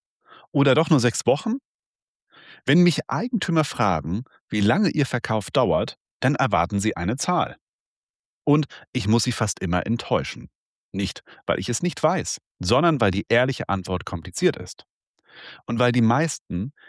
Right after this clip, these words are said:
die Rechnung an der völlig falschen Stelle aufmachen. Herzlich willkommen bei Stressfrei Immobilien Verkaufen, Kaufen. Mein Name ist Philipp Hildebrand. Ich bin Inhaber von Visalo Immobilien, Sachverständiger für Immobilienbewertung und seit über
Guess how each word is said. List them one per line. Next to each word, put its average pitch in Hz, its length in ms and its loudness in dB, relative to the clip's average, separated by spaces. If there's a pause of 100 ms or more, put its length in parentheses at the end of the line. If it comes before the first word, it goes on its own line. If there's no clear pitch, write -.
(120)
die 101 120 -4
Rechnung 120 520 -2
an 95 160 0
der 92 80 0
völlig 120 380 -6
falschen 85 320 -4
Stelle - 340 -4
aufmachen. - 440 -16 (1000)
Herzlich - 480 -2
willkommen 117 420 0 (260)
bei 90 140 0
Stressfrei 131 540 -2
Immobilien 90 400 2
Verkaufen, 120 600 -2
Kaufen. - 420 -4 (500)
Mein 98 220 2
Name 110 240 4
ist - 140 -4
Philipp 87 280 -6
Hildebrand. 117 540 0 (400)
Ich - 220 -2
bin 120 160 0
Inhaber 139 400 2
von 104 180 0
Visalo 95 380 2
Immobilien, 113 580 2 (300)
Sachverständiger 123 720 0
für 95 80 -4
Immobilienbewertung 90 840 2 (260)
und 151 220 2 (220)
seit - 300 -2
über 107 200 0